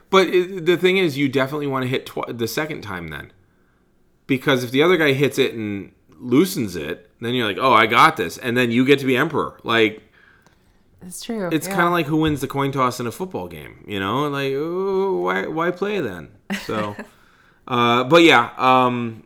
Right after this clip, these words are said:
Speaker 1: they, they have the struggle for power, and then Chamberlain loses. Um, again, why did he think that, like,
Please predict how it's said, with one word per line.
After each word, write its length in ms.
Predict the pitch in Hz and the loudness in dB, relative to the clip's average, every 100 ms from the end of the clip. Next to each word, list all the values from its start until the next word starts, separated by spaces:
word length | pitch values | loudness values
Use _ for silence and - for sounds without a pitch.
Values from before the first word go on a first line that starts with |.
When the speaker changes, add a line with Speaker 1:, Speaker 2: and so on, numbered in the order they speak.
| - | -18
Speaker 1:
they, 300 | 117 127 127 123 | -6 0 0 0
they 300 | 127 127 135 | 0 0 0
have 160 | 127 | -4
the 60 | 123 | -4
struggle 240 | 131 127 | -4 -6
for 80 | 120 | -6
power, 300 | 123 123 120 | -2 2 2
and 100 | 131 | 2
then 260 | 127 123 110 | 0 -2 -6
Chamberlain 720 | - 117 110 110 107 104 82 | -8 -4 -2 -2 -4 -6 -6
loses. 640 | 98 107 113 190 269 - - _ _ _ _ _ _ 120 | -2 -2 2 0 -2 -10 -16 _ _ _ _ _ _ -2
Um, 480 | 117 110 107 104 101 _ _ _ _ - - | 2 2 0 -8 -12 _ _ _ _ -16 -10
again, 500 | 170 214 247 226 208 - | -6 -2 0 2 0 -4
why 180 | 180 226 | 0 0
did 120 | 220 | 0
he 180 | 185 214 | -4 -6
think 300 | 214 190 151 | -4 -4 -2
that, 180 | 156 131 | -2 0
like, 260 | 131 123 | 0 -2